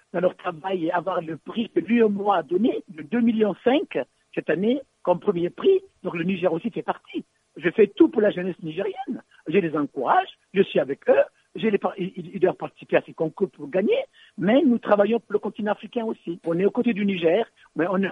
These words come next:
on est aux côtés d'un savoir-faire serein, un savoir-faire professionnel pour que les gens aillent à l'école, qu'ils apprennent et qu'ils soient des meilleurs stylistes de demain. Un styliste n'est pas uniquement celui qui va dans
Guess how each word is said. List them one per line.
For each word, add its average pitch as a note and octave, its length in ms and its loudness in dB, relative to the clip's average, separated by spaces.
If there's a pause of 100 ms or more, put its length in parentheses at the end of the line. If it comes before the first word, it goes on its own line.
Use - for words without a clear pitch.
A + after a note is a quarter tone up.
on G3 100 -2
est G3 160 -12 (300)
aux F#3 220 0
côtés A3+ 260 -2
d'un F3+ 140 -2
savoir-faire F3+ 540 -4 (220)
serein, A#3 340 4 (280)
un G3+ 80 -2
savoir-faire E3+ 480 0 (100)
professionnel A#3 680 0 (220)
pour A3 140 -2
que G#3+ 80 -4
les F3 100 0
gens F3+ 220 2 (260)
aillent B3 160 8
à A#3 60 0
l'école, F#3 480 -2 (200)
qu'ils D#3+ 260 -10
apprennent G3+ 500 0 (180)
et F#3 60 -10
qu'ils - 160 -16
soient F#3+ 120 -2
des E3 140 -4
meilleurs G#3 380 0
stylistes F3 320 -12
de D#3+ 40 -10
demain. D3+ 260 -4 (100)
Un C#3+ 160 -4
styliste F#3 260 -8
n'est D#3 100 0
pas - 200 0
uniquement F3 340 -6
celui E3 200 -10
qui - 120 -6
va D#3+ 240 4 (240)
dans E3 180 2